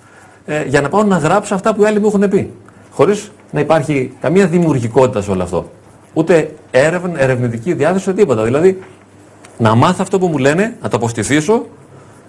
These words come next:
ε, για να πάω να τους το δώσω μετά. Στα δεκαεφτά μου.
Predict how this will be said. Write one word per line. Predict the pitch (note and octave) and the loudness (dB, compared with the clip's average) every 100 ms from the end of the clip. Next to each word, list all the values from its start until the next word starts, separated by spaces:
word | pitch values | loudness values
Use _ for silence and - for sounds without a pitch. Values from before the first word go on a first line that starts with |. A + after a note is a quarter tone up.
| - | 0
ε, | F3+ F3 | 2 4
για | D#3+ | 2
να | E3 | 0
πάω | G#3+ | 0
να | A#3 | -2
τους | G3+ | -2
το | A3 | 0
δώσω | A#3+ B2+ | 0 0
μετά. | G2+ E2 - - _ _ _ | -4 -4 -10 -20 _ _ _
Στα | - C#3+ | -4 0
δεκαεφτά | B2+ C3+ C#3+ A3 | 0 -2 -2 -2
μου. | G#2 E2+ | -2 -6